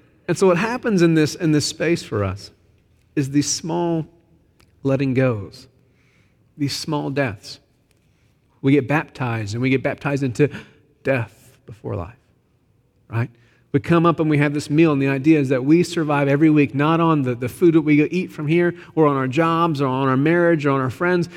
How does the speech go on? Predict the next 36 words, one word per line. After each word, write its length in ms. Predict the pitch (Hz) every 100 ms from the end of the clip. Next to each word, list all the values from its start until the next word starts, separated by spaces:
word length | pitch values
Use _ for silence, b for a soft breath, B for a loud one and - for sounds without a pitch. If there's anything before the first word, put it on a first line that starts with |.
| B
We 120 | - 170
survive 540 | 170 143 143 143 147
from 160 | 147 127
the 60 |
grace 380 | 120 131 139 139
of 120 | 170
God 340 | 147 120 113 104
found 340 | - 117 117
here. 260 | - 98 - _ _ _ _ _ _ _ _ _ _ _ _ _ _ _ _ _ _ _ _ _ _ _ _ _ _ -
And 100 | 147
all 140 | 208
this 140 | 240 226
kinda 220 | 208 190
goes 220 | 185 175
back 260 | 131 151 160
to 80 |
some 180 | 147 135
things 220 | 160 147
we 80 | 135
see 160 | 123 135
in 80 | 120
nature. 260 | 139 135
Have 80 | 139
you 60 | 208
guys 200 | 220 190
ever 140 | 165
heard 200 | 165 165
of, 120 | 147
uh, 160 | 135 117 117 - _ _ _ - _
controlled 500 | - 131 - 143 139
burns 340 | 127 127 120 104
before? 400 | 98 - 87 92
Anyone 280 | 123 127
heard 140 | 123 123
of 80 | 113
that? 200 | 117